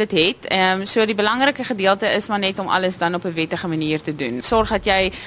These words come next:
as jy 'n dier koop, koop dit van 'n wettige ons-, afkoms af.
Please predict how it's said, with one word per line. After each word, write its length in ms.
as 140
jy 160
'n 40
dier 200
koop, 260
koop 180
dit 140
van 140
'n 80
wettige 320
ons-, 300
afkoms 520
af. 260